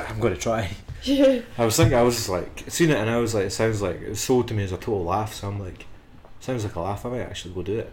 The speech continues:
Speaker 2: Yeah.
Speaker 1: Like, get everybody and get them excited to go
Speaker 2: I know.
Speaker 1: and should be up for
Speaker 2: Like,
Speaker 1: it.
Speaker 2: what a good excuse to go to New Zealand.
Speaker 1: Exactly.
Speaker 2: Like, I've, I've actually thought about it, but I've never, not seriously, I just think that's good,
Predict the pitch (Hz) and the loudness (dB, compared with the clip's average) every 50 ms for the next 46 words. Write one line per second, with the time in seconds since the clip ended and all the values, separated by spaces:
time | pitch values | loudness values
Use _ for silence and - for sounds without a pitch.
0 | - - - 220 208 196 196 196 196 214 - 113 107 104 104 98 104 98 98 107 | -14 -8 -4 -2 -2 -2 -2 -2 -4 0 2 2 4 4 4 2 0 2 2 4
1 | 98 101 101 98 95 95 92 123 98 104 101 92 - - 110 101 90 85 - 87 | 6 6 6 6 4 2 -2 -2 -2 -2 -4 -4 -4 -2 0 0 0 -2 -6 -8
2 | 85 98 95 95 98 208 254 285 262 - - - 92 85 85 85 85 - - - | -4 0 2 2 4 4 4 2 2 0 -2 -6 -6 -4 -4 -4 -6 -8 -2 0
3 | 226 - - 220 240 - 240 240 254 247 240 190 - - 247 240 - - - 202 | 0 0 4 4 4 4 6 4 2 2 0 0 0 -2 -4 -4 -2 -6 -6 -6
4 | - - 190 185 185 185 247 240 180 185 - - - - - - - 131 117 110 | -4 -6 -6 -6 -2 -2 -2 -2 -2 -6 -10 -8 -6 -4 -4 -4 -4 -4 -6 -6
5 | - - - - - - - - - - - 220 202 - 208 214 214 208 - - | -6 -10 -18 -20 -20 -20 -20 -20 -8 0 2 2 4 4 2 2 2 0 -2 0
6 | - 220 214 233 247 - - - 302 233 - - 214 220 - 220 202 202 - 170 | 0 4 6 6 6 6 6 4 2 0 2 2 2 2 2 0 -2 -2 -2 -2
7 | 156 156 113 165 185 190 190 - 196 185 175 - - 190 185 185 - - - 160 | -2 0 -2 0 0 0 0 2 0 0 0 -2 -4 -4 -4 -4 -4 -4 -4 -2
8 | 165 160 160 - 156 147 156 156 175 175 - - 180 - - 180 - - 185 185 | -2 -2 -2 -2 -2 -2 -2 -4 -4 -6 -2 -2 -2 -2 -2 -6 -6 -8 -8 -10